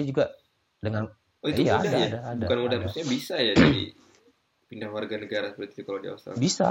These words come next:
Speaker 1: bisa, bisa. Bisa, bisa. Tapi ya otomatis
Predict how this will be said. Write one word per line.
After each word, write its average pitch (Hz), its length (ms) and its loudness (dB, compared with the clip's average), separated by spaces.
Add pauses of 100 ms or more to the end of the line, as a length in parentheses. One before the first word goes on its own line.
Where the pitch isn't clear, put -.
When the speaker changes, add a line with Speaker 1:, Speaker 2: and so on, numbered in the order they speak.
Speaker 1:
bisa, 101 280 -2 (160)
bisa. 90 300 -10 (840)
Bisa, 98 320 -2 (720)
bisa. 98 260 -2 (360)
Tapi 143 180 2
ya 123 160 12
otomatis 117 640 0